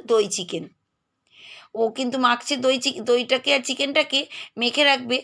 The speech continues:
আর এদিকে কিন্তু পুচকু আবার কি করছে দেখেছো, এদিক ওদিক দুষ্টুমি খেলা ওরই কাজ।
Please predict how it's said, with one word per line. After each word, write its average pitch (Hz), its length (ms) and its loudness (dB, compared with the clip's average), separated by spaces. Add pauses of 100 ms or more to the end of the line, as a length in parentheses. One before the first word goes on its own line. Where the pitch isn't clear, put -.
আর 208 200 0
এদিকে 208 320 0
কিন্তু 247 240 -6
পুচকু - 360 -6
আবার 220 240 4
কি 226 160 -10
করছে 226 320 -2
দেখেছো, 359 340 -4 (380)
এদিক 226 400 0
ওদিক 240 340 2
দুষ্টুমি 262 480 -4 (340)
খেলা 240 340 4 (160)
ওরই 214 260 2
কাজ। 185 300 0